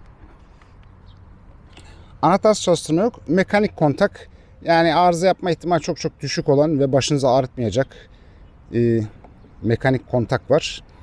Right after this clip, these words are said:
Bunu kapalı pozisyondayken sola çevirdiniz mi sele açılıyor. Sele açık olduğu için şimdi görmediniz. Bunu en sağa çevirdiğimde, yani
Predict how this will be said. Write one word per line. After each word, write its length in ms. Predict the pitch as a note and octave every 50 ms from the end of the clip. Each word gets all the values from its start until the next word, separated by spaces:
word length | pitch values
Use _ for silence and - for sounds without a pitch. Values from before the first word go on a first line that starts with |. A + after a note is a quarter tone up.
| - - - -
Bunu 440 | C#3+ F3 G3 G#3+ G#3+ A#3 C#4+ D#4+ D#4 - - - _ - - - - _ - - _ _ _ _ - - - -
kapalı 340 | - F3+ E3+ - G#3+ A3+ A#3
pozisyondayken 800 | - F3 D#3+ C3+ - - E3 D#3+ D#3+ E3 E3 - F#3 F3+ F3+ E3+ - -
sola 340 | - - - - F#3+ G#3+ G#3+
çevirdiniz 540 | - - F#3+ F#3 F#3 F3 E3 G3 G3 F3 F#3+
mi 180 | A#3 C4 C4+ C4+ - - - - -
sele 260 | - - - F3+ G3
açılıyor. 360 | G3+ E3+ - - G2+ G#2+ A2 G2
Sele 220 | - E3+ E3+ F#3
açık 260 | F3+ E3 - - -
olduğu 160 | F#3+ F#3 E3+
için 180 | F3 - - C3
şimdi 220 | - - B2+ A#2+
görmediniz. 540 | A#2+ C3 B2+ B2+ B2+ C3 D3 A#3 C#4+ B3 - - - - - - - - C#3
Bunu 200 | E3 G#3 B3 A#3+ - - - - -
en 180 | G3+ B3+ C4+ B3
sağa 240 | - G3 F3+ E3+
çevirdiğimde, 760 | - - E3 E3 D#3+ D#3 C#3+ D#3 D3+ D3+ D3 D3+ F#3+ B3 C#4+ - - - - - - - - - - - - - - - - - -
yani 380 | - C3+ C3+ C3+ C3 B2+ B2+